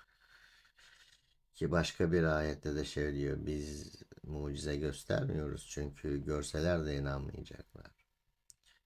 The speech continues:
Biz onların gönüllerini ve gözlerini ters çeviririz. İlk seferinde ben, buna iman etmedikleri gibi bırakırız kendilerini de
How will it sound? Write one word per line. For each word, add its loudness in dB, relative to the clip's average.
Biz 2
onların 6
gönüllerini 6
ve 6
gözlerini 6
ters 2
çeviririz. -2
İlk -2
seferinde 0
ben, 0
buna 0
iman 0
etmedikleri 0
gibi -2
bırakırız -2
kendilerini 0
de -2